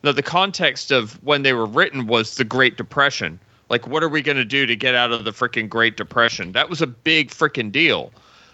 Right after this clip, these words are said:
But, uh, you know, now there's just so much degeneracy and morass. It's, it's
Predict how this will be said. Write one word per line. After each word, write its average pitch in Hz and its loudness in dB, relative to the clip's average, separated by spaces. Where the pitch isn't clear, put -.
But, 113 0
uh, 107 4
you 139 2
know, 110 2
now 131 2
there's 127 -4
just 127 -8
so 151 2
much 131 0
degeneracy 127 0
and 107 0
morass. 107 2
It's, - -14
it's 117 -10